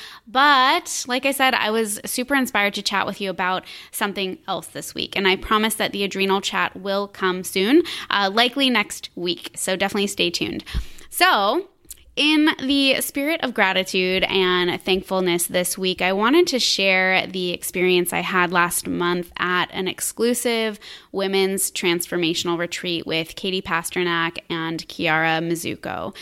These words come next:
So if you don't know about these women and you are interested in personal development, uh, kind of diving deep and breaking old patterns in your life, then I highly recommend checking them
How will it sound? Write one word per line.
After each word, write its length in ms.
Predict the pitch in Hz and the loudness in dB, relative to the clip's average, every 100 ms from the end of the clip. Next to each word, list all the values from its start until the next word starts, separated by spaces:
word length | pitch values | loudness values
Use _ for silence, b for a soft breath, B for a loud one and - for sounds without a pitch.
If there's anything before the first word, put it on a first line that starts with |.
| B | B
So 160 | - 185 | -2 -2
if 100 | 208 | 0
you 80 | |
don't 160 | 214 220 | -2 0
know 160 | 220 214 | 2 4
about 300 | 202 185 202 | 4 2 0
these 200 | 202 190 | -4 -4
women 480 | 180 180 202 330 381 | 0 4 6 6 4
and 320 | 202 202 196 | 4 2 2
you 220 | 196 196 190 | 2 -2 0
are 240 | 185 180 - | 0 0 0
interested 640 | 190 - 208 - 185 180 | -2 -2 -4 0 0 0
in 460 | - 185 185 185 185 | 0 2 2 0 -2
personal 680 | 180 190 185 190 180 175 175 | -4 -4 -2 0 2 2 2
development, 1120 | 165 170 156 160 156 175 175 170 175 - - - | 0 -4 -4 -4 0 2 4 2 0 -2 -2 -4
uh, 340 | 170 165 160 | -4 -4 -6
kind 200 | 156 180 | -6 -4
of 120 | 170 165 | -4 0
diving 380 | 175 180 175 | 0 2 0
deep 360 | 170 180 175 175 | -2 -2 -4 -4
and 240 | 165 160 B B B | -4 -6 B B B
breaking 420 | - 196 196 185 | -2 -2 0 -2
old 300 | 175 196 190 | -2 -2 -2
patterns 400 | - 196 185 185 | -2 0 2 0
in 100 | 180 | 0
your 120 | 180 180 | 0 0
life, 360 | 165 190 - | 0 0 0
then 160 | 202 185 | 0 2
I 140 | 170 | 2
highly 480 | 180 165 185 185 196 | 0 0 0 0 0
recommend 560 | 175 175 190 170 175 190 | 0 0 -2 0 -2 -4
checking 320 | 175 185 185 | -4 -4 -2
them 180 | 175 | -2